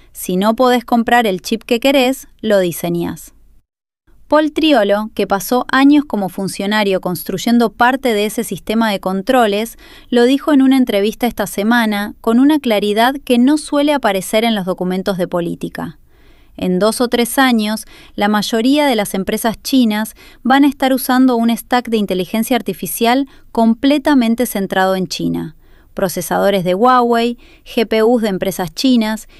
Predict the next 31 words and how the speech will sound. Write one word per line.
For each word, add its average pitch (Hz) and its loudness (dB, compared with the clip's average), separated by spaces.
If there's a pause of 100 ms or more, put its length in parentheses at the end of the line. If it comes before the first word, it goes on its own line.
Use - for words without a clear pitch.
(100)
y, 202 -4
para 185 0
la 180 0
inferencia, 220 0 (260)
chips - 0
de 226 2
empresas 208 -2
como 180 -4
DeepSeek. - -8 (540)
El 226 0
sistema 285 2
de 262 2
controles 226 0
que 190 -2
debía 208 2
impedir 233 2
eso 208 -2 (300)
tiene 294 4
una 285 4
efectividad 208 0
de 214 -2
entre 196 -2
el 190 -2
cincuenta 285 2
y 233 -2
el 190 -2
sesenta 208 -2
por 190 -4
ciento, 165 -6 (100)
estimó 185 -4
Triolo. 170 -6